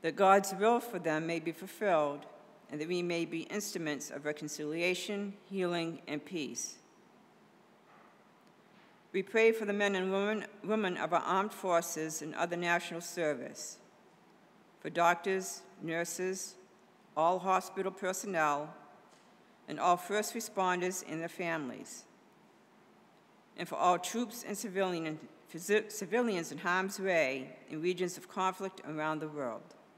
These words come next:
We also pray for those affected nationwide and around the world by the con-, coronavirus,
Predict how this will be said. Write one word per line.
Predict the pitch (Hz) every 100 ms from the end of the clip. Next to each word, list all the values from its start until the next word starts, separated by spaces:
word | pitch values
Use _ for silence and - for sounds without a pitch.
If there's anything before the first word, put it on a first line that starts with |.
| - - _ - - - - - _ - - - - - - - -
We | - 170
also | 202 226
pray | 214 - 175
for | 175 151
those | 165 160
affected | 160 - 190 190
nationwide | 170 175 180 220 180 160 160 160 156 - - - - - -
and | -
around | 147 165 175
the | 190
world | 170 160 151
by | 151
the | 147
con-, | - 170 180 -
coronavirus, | - 165 202 208 202 165 165 160 170 -